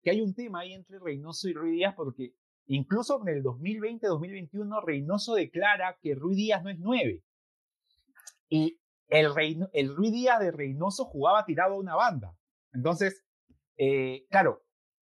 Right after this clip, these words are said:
ver a un jugador como Rui Díaz que hace tal cantidad de goles en México, en Estados Unidos, o sea,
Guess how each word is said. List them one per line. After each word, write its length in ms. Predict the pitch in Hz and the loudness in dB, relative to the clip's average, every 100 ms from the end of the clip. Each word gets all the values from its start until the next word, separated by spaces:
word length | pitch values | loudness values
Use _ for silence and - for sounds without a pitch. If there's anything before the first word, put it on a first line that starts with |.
| 131 | 2
ver 200 | 151 185 | 6 6
a 40 | |
un 60 | 202 | 4
jugador 340 | 202 160 180 | 4 4 4
como 200 | 190 170 | 0 -10
Rui 160 | 165 196 | -8 -4
Díaz 180 | 165 - | -4 -4
que 80 | |
hace 160 | 175 175 | -8 -8
tal 220 | - 226 | 0 0
cantidad 340 | 226 180 175 190 | 0 -4 -2 -2
de 120 | 185 | 2
goles 460 | 220 196 156 139 - | 2 2 -2 -4 -8
en 160 | 117 | -6
México, 360 | 135 180 135 120 | -4 -6 -6 -8
en 80 | 120 | -8
Estados 360 | - 151 165 | 2 2 2
Unidos, 420 | 135 151 180 143 117 | -4 -4 0 -2 0
o 20 | |
sea, 300 | 139 131 | 2 2